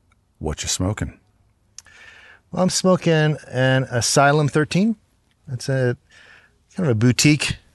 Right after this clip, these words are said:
Speaker 2: stick, uh, manufacturer. I, I met the, uh,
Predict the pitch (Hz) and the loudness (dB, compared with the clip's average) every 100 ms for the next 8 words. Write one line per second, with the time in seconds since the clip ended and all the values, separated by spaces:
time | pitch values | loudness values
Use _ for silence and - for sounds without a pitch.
0 | _ _ _ - - 160 160 - 143 131 | _ _ _ -6 2 2 2 0 0 2
1 | 123 120 123 135 139 147 143 - 151 151 | 2 -2 -4 -2 0 0 -2 0 2 2
2 | 139 139 131 135 135 131 135 123 117 110 | 2 0 0 2 2 0 0 2 4 2